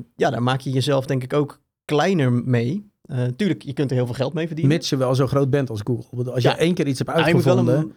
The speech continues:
Speaker 1: een masterplan hebben wat daar dan
Speaker 2: Ja.
Speaker 1: achter zit. Want volgens mij, het grote masterplan van Google is gewoon, als iedereen al onze producten gebruikt, dan komt dat vanzelf een keer terug in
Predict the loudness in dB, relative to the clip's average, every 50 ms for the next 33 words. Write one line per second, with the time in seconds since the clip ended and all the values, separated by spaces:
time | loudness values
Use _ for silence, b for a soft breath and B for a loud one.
0 | _ _ _ _ _ _ _ _ _ _ _ _ -2 2 2 4 2 2 0 -2
1 | -6 -6 -2 -2 0 2 2 2 2 2 2 0 2 0 0 2 2 2 2 0
2 | 0 -4 -8 -10 -10 -10 -8 -4 -2 -2 2 2 2 2 0 -2 -6 b b b
3 | -12 -8 -4 -2 -2 0 0 0 0 0 -2 -4 -4 -4 -4 -2 -2 -4 -2 0
4 | 0 0 0 0 0 -2 -4 -4 -4 -4 -4 -4 -8 -10 -6 -4 -2 0 2 2
5 | 0 0 -2 0 0 0 0 0 -2 -4 -4 -2 -2 0 0 0 -2 -2 -4 -2
6 | 0 0 0 -2 -4 -8 -16 _ _ _ _ _ _ _ _ -8 -6 -4 -4 -2
7 | -4 -2 -2 0 2 2 2 2 0 -2 -2 0 -2 0 0 0 0 0 0 0
8 | 0 0 0 -2 -4